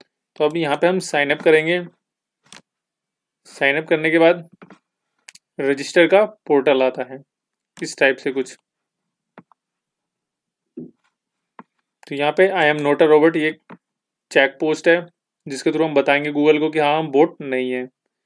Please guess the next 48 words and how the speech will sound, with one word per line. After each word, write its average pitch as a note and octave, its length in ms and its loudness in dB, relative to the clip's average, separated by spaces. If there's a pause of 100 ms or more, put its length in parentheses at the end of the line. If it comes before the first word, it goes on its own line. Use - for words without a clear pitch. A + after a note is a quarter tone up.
(460)
अब C#3+ 140 -2
यहाँ D#3 160 0
पे E3+ 120 -2
कुछ F3 260 -6
डिटेल्स D#3+ 380 0
फिल D3+ 120 0
अप D3+ 140 2
करने D#3 220 0
को E3 60 0
आती D#3+ 240 2
है। F3 140 2 (500)
ये D3+ 80 -4
डिटेल्स D#3+ 380 0
आप, F#3+ 180 0 (260)
जो D#3+ 100 0
भी E3 80 -2
शीट D#3+ 280 -4
आपने D#3 220 2
मेंटेन D3+ 340 -4
करी D3+ 180 2
है C3+ 220 -2 (680)
वहाँ C#3+ 240 0
पे, G3 200 2 (380)
जैसे D3 200 -6
मैंने D#3 160 -2
पहले D3+ 240 2
बताया D3 280 4
था, C#3 100 -4
ये D3+ 160 2
हर C3+ 200 0
एक D#3+ 140 -2
चीज़ D3 220 -14
के D#3+ 100 -4
लिए F#3 240 2 (920)
शीट D3 260 -10
को F#3 140 0
मेंटेन D#3 360 0
करके D#3+ 220 0
रखना C3 240 -2
है C3 120 -4
आपको। C3 260 -8 (640)
यहाँ D3 180 -2
आपने D3+ 360 -2
ईमेल, D3+ 300 -4
हमने D3 300 -6
ईमेल D3 320 -2
डाल C#3+ 220 4
दिया, D3 260 0